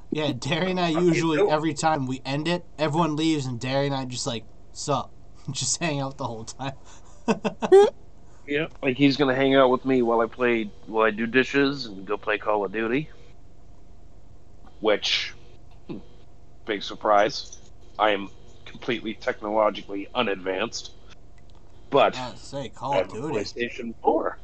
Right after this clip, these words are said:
Speaker 2: Yeah, I got a PlayStation four to play.
Speaker 1: Oh,
Speaker 2: Not
Speaker 1: cool.
Speaker 2: mine, it's the old lady's dad's, but look at that.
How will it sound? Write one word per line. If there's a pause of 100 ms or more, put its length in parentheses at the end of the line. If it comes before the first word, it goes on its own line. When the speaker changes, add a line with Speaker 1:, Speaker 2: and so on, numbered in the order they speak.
Speaker 2:
Yeah,
I
got
a
PlayStation
four
to
play. (680)
Speaker 1:
Oh,
Speaker 2:
Not
Speaker 1:
cool.
Speaker 2:
mine, (240)
it's (280)
the
old
lady's
dad's, (220)
but (1120)
look
at
that.